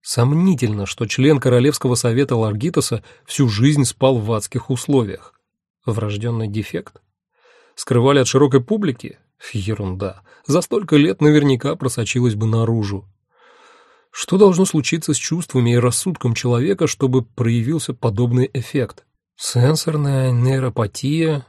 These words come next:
способная дать такие последствия, неизвестна науке. Желая поближе ознакомиться с ситуацией, Регина ослабила защитный кокон, в котором провела, считай, всю сознательную жизнь, потянулась к Леопольду Эйху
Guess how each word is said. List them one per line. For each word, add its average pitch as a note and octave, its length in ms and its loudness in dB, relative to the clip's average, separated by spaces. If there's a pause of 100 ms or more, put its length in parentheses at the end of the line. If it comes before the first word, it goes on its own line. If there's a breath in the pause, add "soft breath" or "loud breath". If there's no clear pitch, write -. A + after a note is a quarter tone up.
способная B2 560 2
дать B2 180 4
такие A#2+ 300 0
последствия, A#2+ 580 -2
неизвестна A2+ 680 0
науке. C3 560 -4 (380)
Желая C#3+ 360 2
поближе C3 380 4
ознакомиться A#2 540 0
с - 60 -4
ситуацией, B2+ 640 4
Регина C3 340 2
ослабила A#2+ 440 0
защитный A#2 480 -4
кокон, A#2 400 0 (200 soft breath)
в - 80 -20
котором B2 440 4
провела, A#2 540 0
считай, - 440 -10
всю - 260 -6
сознательную B2+ 800 2
жизнь, G#2+ 380 -2 (440 soft breath)
потянулась D#3 560 2
к - 80 -6
Леопольду A2+ 580 -2
Эйху D3 440 0